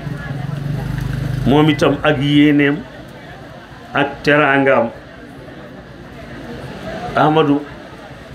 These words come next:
man nettali la ci Masila mi ñaari mbir. Dama gént gis Cheikh Ahmed Tidiane Sy, radiyallahu anhu, sama sëriñ. Mooy sama sëriñ. Mu yor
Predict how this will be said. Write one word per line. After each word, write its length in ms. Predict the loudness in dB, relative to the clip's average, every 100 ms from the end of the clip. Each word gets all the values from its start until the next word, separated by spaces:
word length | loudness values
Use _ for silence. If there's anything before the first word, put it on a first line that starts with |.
| -18 -18 -18 -18 -16 -16 -4
man 160 | 4 6
nettali 400 | 4 2 2 4
la 140 | 2 2
ci 80 |
Masila 400 | 2 2 2 4 6
mi 160 | 4 2 -2 -12 -16 -12 -2
ñaari 360 | 2 4 4
mbir. 180 | 4 0 -4 -12 -18 -18 -18 -18 -18 -18 -18 -18 -18 -18 -18 -18 -16 -14 -12 -12 -12 -12 -12 -10 -10 -12 -2
Dama 240 | 2 2 2 0
gént 240 | 0 0 -4
gis 200 | -2 -2 0
Cheikh 160 | 0
Ahmed 300 | 0 0 0
Tidiane 380 | 0 2 4 4
Sy, 180 | 0 -6 -10 -14 -18 -2
radiyallahu 320 | 0 4 4 4
anhu, 20 |
sama 200 | 4 2
sëriñ. 300 | 4 0 -2 -8 -16 -16 -16 -14 -14 -16 -14 -2
Mooy 120 | 0
sama 200 | 2 2
sëriñ. 300 | 4 4 4 2 -10 -18 -16 -12 -10 -10 -12 -16 -18 -16 -14 -14 -14 -14 -12 -12 -12 -12 -10 -12 -12 -12 -12 -12 -12 -12 -12 -12 -12 -4 4
Mu 160 | 6
yor 240 | 8 8